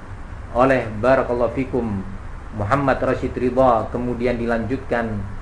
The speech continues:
oleh pendiri Ikhwanul Muslimin Hasanul Banna. Kemudian berdasarkan kaidah ini berjalanlah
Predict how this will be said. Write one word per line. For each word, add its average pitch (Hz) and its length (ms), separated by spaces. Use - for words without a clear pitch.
oleh 120 320
pendiri 117 640
Ikhwanul 120 480
Muslimin 113 480
Hasanul 110 480
Banna. 101 320
Kemudian 127 480
berdasarkan 135 560
kaidah 139 320
ini 131 240
berjalanlah 117 640